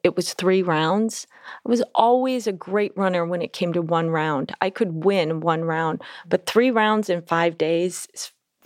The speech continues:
really impossible. But that was the downfall of my life. That was the beginning, because at that race, going into the final, I knew I was in trouble.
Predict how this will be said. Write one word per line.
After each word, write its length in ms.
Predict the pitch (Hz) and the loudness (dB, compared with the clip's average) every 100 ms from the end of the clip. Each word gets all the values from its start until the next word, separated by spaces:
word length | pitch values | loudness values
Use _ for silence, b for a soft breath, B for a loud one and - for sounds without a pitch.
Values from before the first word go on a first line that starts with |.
| - | -2
really 560 | 156 190 165 151 - _ - | 2 2 2 0 -4 _ 0
impossible. 840 | 180 156 - 143 - 156 - 156 _ _ _ _ - | 0 2 0 -2 -6 0 0 0 _ _ _ _ 2
But 200 | 185 - | 2 4
that 360 | 208 226 - | 4 4 0
was 840 | 180 170 185 185 180 175 170 165 - - | -4 0 2 4 4 2 0 -6 -12 -4
the 100 | 170 | -2
downfall 800 | 170 156 160 165 156 95 90 - | 2 2 2 2 2 2 0 -2
of 160 | 180 | -4
my 200 | 165 156 | 0 0
life. 600 | 147 160 147 - - - - - | 2 2 2 -2 -8 -12 -4 4
That 200 | 175 - | 4 4
was 200 | 190 175 | -2 0
the 80 | |
beginning, 580 | 175 165 175 165 156 156 B B B | 0 0 2 0 0 -4 B B B
because 360 | 175 202 175 - | 0 2 2 2
at 220 | - 202 - | 2 2 2
that 200 | 202 - | 0 2
race, 520 | 175 156 160 - - B B B - | 2 2 0 -6 -10 B B B 4
going 240 | 196 196 | 4 6
into 240 | 190 180 175 | 2 0 -2
the 80 | |
final, 640 | 170 - 175 175 170 160 160 B B B - | 0 2 4 4 2 0 -2 B B B 0
I 360 | 170 190 196 196 | 4 6 6 2
knew 360 | 180 180 185 | 2 2 2
I 120 | 170 | 2
was 200 | 151 151 | 0 -4
in 80 | - | -4
trouble. 560 | 175 151 151 - 170 | 0 0 2 2 0